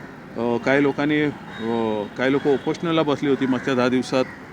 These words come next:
काही लोकांनी मोर्चे नेले, काही लोकं आता अनंतमसारख्या ठिकाणी, अ, एकत्र जमा झाले होते.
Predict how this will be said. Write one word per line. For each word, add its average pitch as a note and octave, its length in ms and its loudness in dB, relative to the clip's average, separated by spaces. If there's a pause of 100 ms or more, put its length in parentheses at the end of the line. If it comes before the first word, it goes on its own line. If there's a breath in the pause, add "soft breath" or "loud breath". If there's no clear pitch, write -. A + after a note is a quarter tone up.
(560)
काही B2 140 2
लोकांनी C#3 260 0
मोर्चे C3+ 360 2
नेले, C#3 280 2
काही C3 240 0
लोकं C3+ 200 0
आता C3+ 280 0
अनंतमसारख्या C3+ 640 2
ठिकाणी, C3+ 380 -2
अ, C3+ 220 -2 (420)
एकत्र C#3 360 -2
जमा C3 240 2
झाले B2 180 2
होते. A2 520 -6